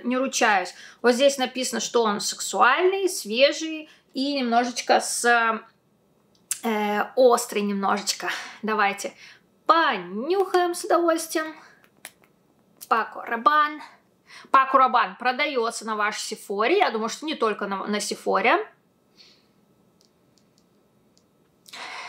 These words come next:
Очень хороший запах. Очень хороший запах, реально. Но смотрите,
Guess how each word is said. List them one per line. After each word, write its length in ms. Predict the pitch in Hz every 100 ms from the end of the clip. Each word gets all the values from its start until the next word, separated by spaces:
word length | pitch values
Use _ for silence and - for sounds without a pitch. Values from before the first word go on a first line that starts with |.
| - - -
Очень 380 | - 247 240 208
хороший 420 | 202 214 208 -
запах. 480 | 196 196 190 185 - - _ _ _ _ _ _ _ _ _ _ _ _ _ _
Очень 480 | 254 254 247 240 208
хороший 440 | 196 196 208 208
запах, 360 | 190 196 190 -
реально. 400 | 202 185 185 -
Но 320 | 254 254 277 -
смотрите, 540 | - 254 294 339 -